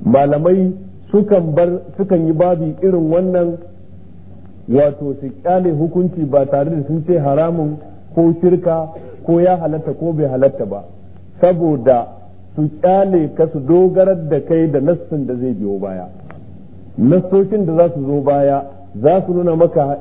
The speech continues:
yanka haƙƙi ne nawa. Idan ya tabbata yanka haƙƙi ne na Allah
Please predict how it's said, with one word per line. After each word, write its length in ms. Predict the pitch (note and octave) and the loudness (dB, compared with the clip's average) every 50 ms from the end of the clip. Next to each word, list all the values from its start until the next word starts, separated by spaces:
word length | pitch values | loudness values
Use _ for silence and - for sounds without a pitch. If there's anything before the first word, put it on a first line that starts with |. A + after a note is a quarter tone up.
| - B2+ C3+ | -4 -2 0
yanka 560 | D3+ D#3+ F3+ F#3+ F#3+ F#3+ G3 G3 F#3+ F#3 D3+ - - - - - - - | 2 2 2 2 0 2 2 2 2 2 -2 -6 -14 -16 -18 -10 -2 0
haƙƙi 440 | F3 F#3 F#3 - - - D#3+ C#3+ | 2 2 0 -2 -6 -4 -4 -2
ne 160 | C3+ C3+ C3+ B2+ | 0 0 0 0
nawa. 280 | C3 C3 B2 G#2 F2+ - - - - - - - - - - - - - | 0 0 -2 -2 -4 -8 -14 -20 -20 -20 -20 -20 -20 -20 -20 -10 -4 -2
Idan 280 | D3 C#3+ E3 F#3 F#3 | 2 2 4 4 4
ya 140 | G3 G3+ G3 | 4 4 2
tabbata 460 | G3 F#3+ E3+ D3+ C3+ E3 D#3+ - - C#3 | 0 -2 -2 0 2 2 2 2 2 0
yanka 380 | C#3 C#3+ D3 C#3 C#3+ D3+ C#3+ C#3 | 0 0 0 0 0 0 0 2
haƙƙi 320 | D3+ E3+ E3 E3 - D3 C#3 | 2 0 0 0 -4 -2 0
ne 80 | C3+ C#3 | 0 0
na 100 | C#3+ C#3 C#3+ | 0 0 0
Allah 240 | D3+ C#3+ C#3 B2+ | 2 4 4 4